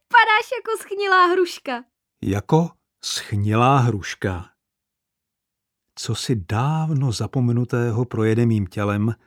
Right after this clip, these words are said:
Speaker 2: až z toho dostanu husí kůži. Překonám ten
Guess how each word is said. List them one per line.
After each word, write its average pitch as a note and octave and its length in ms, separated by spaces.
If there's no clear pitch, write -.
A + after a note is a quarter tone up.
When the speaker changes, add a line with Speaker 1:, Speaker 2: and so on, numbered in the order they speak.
Speaker 2:
až G2+ 140
z - 60
toho A2+ 180
dostanu A2+ 420
husí G#2 360
kůži. F2 520
Překonám C3+ 560
ten C#3 220